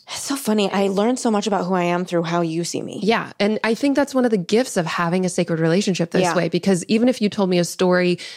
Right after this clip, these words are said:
Speaker 2: that was judgmental of yourself or lacking in some way, I can see you, which helps you stay awake to what's true.
Speaker 1: Do you know what's kinda dark to say about that, though?
Speaker 2: Okay.
Speaker 1: It, I didn't always believe it coming from you.
Speaker 2: Yeah.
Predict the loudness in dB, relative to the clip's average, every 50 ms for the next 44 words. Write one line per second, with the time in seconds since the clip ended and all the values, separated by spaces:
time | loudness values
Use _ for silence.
0 | -6 _ -2 -2 0 0 -2 0 0 -2 -2 0 0 0 2 2 2 2 0 0
1 | 0 0 0 0 0 0 0 0 -2 -4 -4 -4 -4 -2 -4 -4 -2 -2 0 0
2 | 0 0 0 0 0 0 2 2 2 2 0 0 0 -2 0 0 0 0 0 0
3 | -2 -2 -2 -4 -4 -4 -2 0 2 2 4 4 2 0 -2 -6 -10 -16 -6 0
4 | 0 0 2 2 0 0 2 2 0 0 -2 -4 0 2 2 2 2 0 0 0
5 | 2 2 4 4 4 2 2 0 -2 -6 -2 0 2 2 2 2 0 -2 -2 -2
6 | -6 -10 -8 -6 -6 -6 -6 -8 -10 -14 _ _ -2 0 2 2 2 0 0 -2
7 | 0 0 2 2 2 0 0 0 -4 -6 -4 0 0 2 2 2 0 0 0 -2
8 | -2 0 0 0 0 2 0 -2 -4 -2 -2 -4 -4 -6 -10 _ _ _ _ _
9 | _ _ _ _ _ _ _ -2 0 0 0 -2 -2 0 0 2 2 2 2 2
10 | 2 2 2 2 0 0 0 2 2 2 2 0 0 -2 -2 0 0 0 0 0
11 | 0 0 2 4 4 4 4 4 2 0 -2